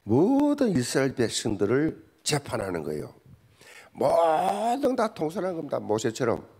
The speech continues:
자기가 다 하는 겁니다. 근데 뭐, 시시비비 이런 게 아니고, 주로 이 사사가 한 것이 뭐냐면, 그 당시로서는 상담이에요, 상담. 근데 상담인, 상담 개념인데, 에, 어떤 상담이냐?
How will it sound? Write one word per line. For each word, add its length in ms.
자기가 300
다 160
하는 160
겁니다. 440
근데 480
뭐, 120
시시비비 640
이런 220
게 80
아니고, 500
주로 500
이 220
사사가 520
한 200
것이 220
뭐냐면, 360
그 120
당시로서는 640
상담이에요, 640
상담. 520
근데 140
상담인, 600
상담 480
개념인데, 760
에, 500
어떤 360
상담이냐? 1000